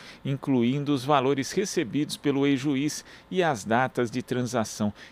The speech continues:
E a gente observa essa apuração do T C U, que foi, inclusive, pedida pelo Ministério Público, e se pergunta, Folena, quais são as perspectivas de punição,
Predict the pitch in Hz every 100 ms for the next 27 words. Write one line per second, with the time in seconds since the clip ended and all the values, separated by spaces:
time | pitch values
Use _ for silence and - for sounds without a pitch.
0 | - 202 208 220 196 - 139 127 113 -
1 | 113 120 107 - - 147 127 104 101 98
2 | 123 110 - 110 127 - - 135 120 107
3 | 110 120 - 104 110 113 101 - 143 107
4 | 110 104 - 110 101 - 160 151 110 -
5 | 110 - - - - 196 - 175 101 113
6 | 113 127 - 117 120 120 - - - 233
7 | - 208 208 - 214 196 - 202 - -
8 | 185 175 156 160 - 214 190 - 160